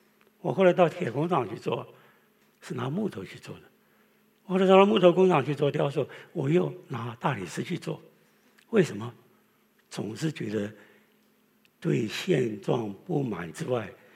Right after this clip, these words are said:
希望有更多的挑战。我整个念书的过程，研究院念过两次，头一次是学的纯艺术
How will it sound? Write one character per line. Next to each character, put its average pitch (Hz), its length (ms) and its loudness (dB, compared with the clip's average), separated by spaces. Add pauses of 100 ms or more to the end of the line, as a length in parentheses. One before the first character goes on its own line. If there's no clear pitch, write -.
(340)
希 - 240 -10
望 131 160 0
有 98 160 -4
更 - 200 -4
多 107 160 -8
的 117 80 -8
挑 - 420 -14
战。 - 160 -10 (1400)
我 160 240 4
整 147 160 0
个 156 80 2
念 175 160 6
书 175 140 0
的 156 80 4
过 147 200 0
程， 123 340 -4
研 156 220 2
究 156 160 0
院 135 400 -2
念 135 160 -4
过 117 140 -2
两 104 200 -8 (140)
次， - 280 -10 (640)
头 135 240 0
一 156 80 2
次 180 140 -6 (100)
是 113 120 -8
学 113 220 -8
的 113 220 0 (440)
纯 117 220 -6
艺 143 220 -2
术 - 380 -8